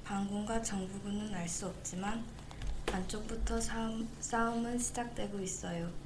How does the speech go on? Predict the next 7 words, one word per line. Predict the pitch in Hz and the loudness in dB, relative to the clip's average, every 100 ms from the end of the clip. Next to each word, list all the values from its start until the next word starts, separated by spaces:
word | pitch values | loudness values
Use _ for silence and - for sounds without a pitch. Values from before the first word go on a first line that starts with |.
| - - - - - - - - - - - - | -8 -12 -12 -12 -12 -10 -6 -6 -8 -12 -10 -4
배를 | 202 196 214 233 | -2 2 2 2
까뒤집고 | 247 226 190 185 185 214 214 - - - - - | 0 0 0 -2 -4 0 0 0 -6 -10 -12 -8
등으로 | - 196 190 196 214 233 | -2 0 2 2 0 0
천장을 | - 240 240 233 226 226 | 0 2 2 4 2 0
기어가는 | - 190 190 190 185 190 208 226 | 0 2 2 2 0 2 2 0
우리 | 190 196 | 0 -2
몸속에서부터 | 190 180 180 - 190 190 190 208 185 - - | 0 0 0 0 0 0 0 -2 -4 -4 -2